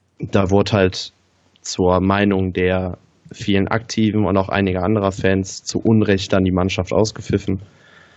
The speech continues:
Ähm, wir haben eins eins gegen Fürth gespielt, haben das Hinspiel halt verloren, weil wir gegen Fürth auch nie wirklich gut aussahen.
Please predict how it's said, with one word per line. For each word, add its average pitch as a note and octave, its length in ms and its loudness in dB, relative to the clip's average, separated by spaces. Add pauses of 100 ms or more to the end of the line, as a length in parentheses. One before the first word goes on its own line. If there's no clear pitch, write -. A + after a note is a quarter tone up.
(320)
Ähm, F2 400 0
wir F#2 100 2
haben F2 100 2
eins F#2 220 0
eins F2+ 240 0
gegen F2 160 -2
Fürth F#2+ 280 0
gespielt, F#2 540 0
haben F#2 140 0
das F2+ 140 -4
Hinspiel F#2 420 0
halt F2+ 140 0
verloren, F#2+ 520 2
weil F2+ 160 2
wir F2+ 60 -2
gegen F2+ 200 -2
Fürth G2 320 2
auch F#2 140 -2
nie F#2+ 220 0
wirklich - 280 -4
gut F#2 200 -2
aussahen. F2+ 640 0